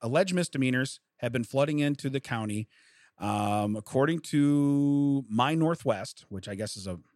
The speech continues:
uh, some kind of publication, the first complaints date back to twenty twelve. At that time, the residents filed a complaint about a cat stalking, in quotes. I can use quotes right there 'cause I'm reading it. <laughs> Stalking their dog. <laughs> Okay,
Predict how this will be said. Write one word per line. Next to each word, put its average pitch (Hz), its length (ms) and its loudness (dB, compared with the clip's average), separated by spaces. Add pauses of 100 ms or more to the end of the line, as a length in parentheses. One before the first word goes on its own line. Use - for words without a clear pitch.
(240)
uh, 90 160 -12
some 110 180 -10
kind 110 140 -4
of 92 40 -6
publication, 101 540 -4 (420)
the - 80 -6
first 160 220 4
complaints 139 400 0
date 131 160 -2
back 123 220 0
to 113 80 -10
twenty 120 260 -4
twelve. 110 380 0
At 98 100 -12
that 185 180 2
time, 131 220 -2
the 120 100 -2
residents 123 560 -2 (440)
filed 139 220 2
a 180 40 0
complaint 127 540 -2 (520)
about 123 260 2
a 117 40 -6
cat 156 420 -4
stalking, 147 800 -2
in 180 120 -2
quotes. 143 360 -4
I 117 60 -12
can 185 140 -4
use 165 140 0
quotes 127 240 -6
right 110 160 -6
there 120 140 -4
'cause - 100 -14
I'm 95 100 -12
reading 107 200 -4
it. - 80 -20 (480)
<laughs> - 380 -2
Stalking 175 640 0 (280)
their 123 220 2
dog. 156 680 2
<laughs> - 40 -12 (1400)
Okay, - 300 -2